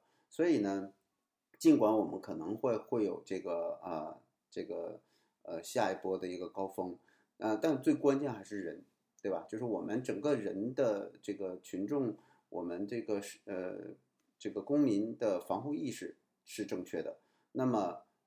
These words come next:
呃，这个的几率，我们的防护的这种，呃，这种风险性就会降低，我们的安全性就会提高。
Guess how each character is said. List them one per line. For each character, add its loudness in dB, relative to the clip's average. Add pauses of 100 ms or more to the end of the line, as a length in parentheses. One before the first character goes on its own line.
(100)
呃， -4 (300)
这 2
个 -2 (640)
的 2
几 0
率， 2
我 -4
们 -6
的 -2
防 -2
护 -4
的 -2
这 -6
种， -6 (100)
呃， -8 (340)
这 -4
种 -6 (280)
风 4
险 0
性 -2
就 -4
会 -6
降 0
低， -8
我 -6
们 -10
的 -4
安 0
全 -4
性 -8
就 -8
会 -12
提 -16
高。 -14